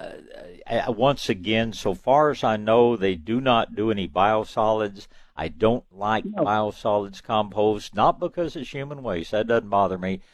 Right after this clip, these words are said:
Speaker 1: But, uh, today's waste stream is so full of pesticides and hormones and all sorts of nasty stuff I don't wanna put in my yard. But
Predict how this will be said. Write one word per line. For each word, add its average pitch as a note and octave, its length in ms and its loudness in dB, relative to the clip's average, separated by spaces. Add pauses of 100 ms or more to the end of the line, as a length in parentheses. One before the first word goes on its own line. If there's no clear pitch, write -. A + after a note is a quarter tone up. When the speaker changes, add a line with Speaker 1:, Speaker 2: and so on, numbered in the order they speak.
(320)
Speaker 1:
But, G2+ 260 0
uh, G2+ 200 2
today's G#2+ 400 0
waste A#2 240 2
stream A2+ 360 -4
is F#2+ 160 -2
so A2+ 540 2
full A2+ 240 2
of F2 180 -2
pesticides F2+ 800 -4
and F#2 160 -10
hormones F#2+ 680 -2
and F#2 200 -6 (320)
all A2+ 120 2
sorts A2+ 320 -4
of G2+ 80 -6
nasty G2+ 380 -2
stuff G2 400 2
I G#2 220 2
don't F#2+ 240 -2
wanna F2+ 220 -6
put G#2 200 -6
in F#2+ 100 2
my E2+ 160 -2
yard. F#2 340 2
But F2 100 -2